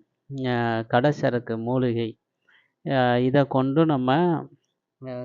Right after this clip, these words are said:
காய்ச்சக்கூடிய முறை தான் இந்த தலைமுடி சூரண தைலம். இந்த, இந்த மூலிகை எல்லாத்தையும் சூரணம் பண்ணி, அந்த சூரணத்தை நல்லெண்ணெயில கலந்து தலைக்கு தேய்க்கிற முறை தான் இந்த தலைமுடி சூரணம்.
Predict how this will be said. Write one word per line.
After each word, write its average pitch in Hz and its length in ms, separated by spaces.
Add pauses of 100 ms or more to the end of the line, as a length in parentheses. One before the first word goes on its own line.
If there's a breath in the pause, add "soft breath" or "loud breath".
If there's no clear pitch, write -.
காய்ச்சக்கூடிய 123 1080
முறை 120 360
தான் 156 260
இந்த 120 460 (320)
தலைமுடி 123 800 (200)
சூரண 123 340
தைலம். 113 500 (600)
இந்த, 135 400 (640)
இந்த 135 320
மூலிகை 135 380
எல்லாத்தையும் 127 720
சூரணம் 131 380
பண்ணி, 123 300
அந்த 123 340 (100)
சூரணத்தை 147 600
நல்லெண்ணெயில 131 680
கலந்து 120 640 (520)
தலைக்கு 139 440
தேய்க்கிற 117 420
முறை 113 240
தான் 156 260
இந்த 117 240
தலைமுடி 117 600 (100)
சூரணம். 110 420